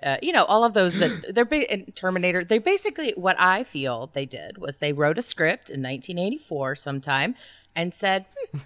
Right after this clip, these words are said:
Speaker 1: this is pretty good." But you know what would be better if we used all the same actors and pretty much the same storyline and just kinda put it in a boggle thing and, and s-, mix it up a little bit. And they got, like, five movies out of it. So The Running Man and all of those, yeah.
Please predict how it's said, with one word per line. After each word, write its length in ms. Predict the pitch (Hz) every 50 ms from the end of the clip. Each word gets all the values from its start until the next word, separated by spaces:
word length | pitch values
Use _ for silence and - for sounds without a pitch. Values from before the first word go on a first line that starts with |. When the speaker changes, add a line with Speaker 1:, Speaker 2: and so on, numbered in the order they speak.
| _ -
Speaker 1:
this 160 | - 165 -
is 100 | - 440
pretty 220 | - - 170 147 143
good." 300 | 131 - 135 139 170 190 - - _ _ _ _ -
But 260 | - 294 254 175 - -
you 100 | 190 196
know 120 | 214 226
what 120 | 262 277
would 40 | 214
be 100 | 254 208
better 360 | 160 - 139 147 160 196 254 -
if 160 | - 185 -
we 80 | 170 156
used 260 | 156 156 156 151 - _ -
all 220 | 180 220 285 320
the 100 | 277 233
same 240 | - - 156 143 139
actors 500 | 135 131 131 _ - 135 143 147 - - -
and 180 | - 165 165 156
pretty 240 | - 240 269 370 349
much 260 | 240 190 175 - -
the 60 | 160
same 220 | - - 160 151
storyline 600 | 147 - - 196 226 392 339 220 160 143 139 143 135
and 120 | 147 147
just 220 | - 175 - - -
kinda 220 | 208 175 160 143
put 180 | - 196 185 180
it 140 | 175 151
in 40 | 151
a 40 | 143
boggle 400 | 131 135 139 165 196 208 170 143
thing 320 | - 147 135 135 131 139 - - - - _ _ -
and, 240 | 151 147 143 135 -
and 140 | - 147 139
s-, 160 | - - - - -
mix 340 | 156 156 165 180 - -
it 60 | 170 185
up 120 | 202 -
a 40 | 233
little 180 | 233 233 254
bit. 180 | 247 - - - -
And 100 | - 175
they 60 | 175
got, 160 | 170 196 185 -
like, 140 | 147 -
five 260 | - 151 143 143 143 135
movies 300 | 131 127 117 117 - -
out 120 | - -
of 80 | - -
it. 60 | - _ _ _ _ _ - - _ _ -
So 220 | - 127 123 98
The 100 | - - -
Running 380 | 208 220 214 208 208 196 180
Man 400 | 180 175 170 170 165 160 160 156
and 120 | 151 - 156
all 180 | 160 160 151
of 80 | 131 113
those, 240 | - - - - -
yeah. 160 | 78 -